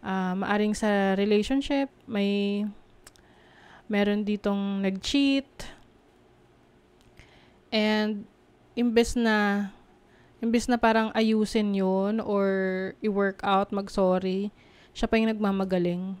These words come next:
ganun. Siya pa yung nagmamataas. Mm-mm.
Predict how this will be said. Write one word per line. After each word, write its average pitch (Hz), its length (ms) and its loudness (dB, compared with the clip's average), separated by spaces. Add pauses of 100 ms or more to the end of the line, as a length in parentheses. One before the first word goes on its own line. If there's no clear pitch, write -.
ganun. 180 400 -6
Siya 196 240 -4
pa 208 80 0
yung 202 160 0
nagmamataas. 180 880 -4
Mm-mm. 185 400 -12